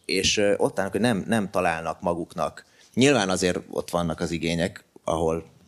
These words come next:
ahol vannak, hiszen ők maguk is elértek valamit, meg van már egy elképzelésük a világról. Nyilván mást veszi le, má-, máshogy veszi le egy, egy húsz éves nőt a lábáról, más duma, meg más nem tudom micsoda, mint egy harminc éveset, de hogy, ö, van, akinek igenis nem sikerül,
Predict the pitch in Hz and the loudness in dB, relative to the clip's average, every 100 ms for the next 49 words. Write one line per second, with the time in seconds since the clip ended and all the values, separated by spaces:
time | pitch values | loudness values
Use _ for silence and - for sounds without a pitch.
0 | - 82 78 76 78 85 - - 85 80 | -6 -2 0 0 -2 -4 -2 0 0 0
1 | 76 78 78 73 78 80 73 - 67 73 | -2 -4 -4 -4 -4 -4 -6 -4 -6 -6
2 | 76 76 73 82 80 80 78 69 78 80 | -6 -2 -2 0 -2 -2 -2 -2 -4 -4
3 | 73 73 76 76 87 85 85 92 82 - | -4 -4 -4 -6 -2 -2 0 -2 -2 -12
4 | - 98 92 90 90 87 - 87 - 90 | -2 2 2 2 2 2 2 0 0 2
5 | 87 90 - 98 - 98 95 98 92 92 | 0 -2 -4 -2 2 2 2 2 0 0
6 | 98 90 87 85 82 80 - 95 - 92 | 2 2 2 0 0 -2 -2 -2 0 2
7 | 90 87 87 87 87 85 85 85 87 90 | 2 0 0 0 0 0 0 -2 0 0
8 | 90 87 87 87 82 76 87 87 87 87 | -2 -8 -8 -8 -8 -8 -6 -6 -8 -8
9 | 85 90 90 82 80 - - 82 117 120 | -6 -4 -2 -2 -4 -8 -2 2 2 0
10 | - 135 - 156 - - - - - 95 | -2 -4 -4 -6 -10 -16 -14 -14 -10 0
11 | 107 107 113 110 110 113 113 101 - - | 2 4 4 6 6 8 8 4 0 0
12 | 127 135 107 131 113 113 - - 92 85 | 4 4 4 4 4 4 0 2 2 4
13 | 78 95 82 - - 60 53 | 2 2 0 -2 -2 -2 -2